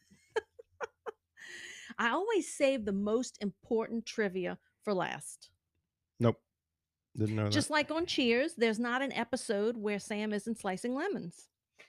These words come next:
Speaker 1: That's true. This show was voted number nine on the T V Guide fifty Greatest Shows of All Time.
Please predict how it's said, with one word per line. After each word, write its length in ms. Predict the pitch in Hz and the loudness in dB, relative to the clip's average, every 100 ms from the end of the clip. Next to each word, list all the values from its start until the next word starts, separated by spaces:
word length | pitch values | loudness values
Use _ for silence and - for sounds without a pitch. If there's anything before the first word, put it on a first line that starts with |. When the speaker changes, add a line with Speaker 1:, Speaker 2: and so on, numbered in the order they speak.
| _ _ _ _ _ _ - | _ _ _ _ _ _ 4
Speaker 1:
That's 160 | 269 - | 4 10
true. 340 | 571 359 156 - - _ _ _ - - - | 8 8 2 -8 -20 _ _ _ -20 -16 0
This 180 | 392 | 0
show 220 | - 415 311 | 2 2 2
was 180 | 285 | 0
voted 320 | 226 240 233 208 | 2 2 2 0
number 280 | 220 220 | 0 0
nine 640 | 202 196 208 214 190 202 311 480 - - _ _ _ | 0 2 2 0 0 -2 -2 -6 -10 -20 _ _ _
on 160 | 208 220 | -2 2
the 80 | 208 | 2
T 280 | - - 330 | 2 0 2
V 140 | 330 | 0
Guide 280 | 277 247 214 | 2 0 0
fifty 360 | - 277 - | -4 -4 -4
Greatest 420 | 220 233 220 214 - | -4 -2 -2 -2 -2
Shows 280 | 226 214 | 0 0
of 100 | 185 180 | 0 0
All 180 | 180 | -2
Time. 240 | 180 170 | -2 -10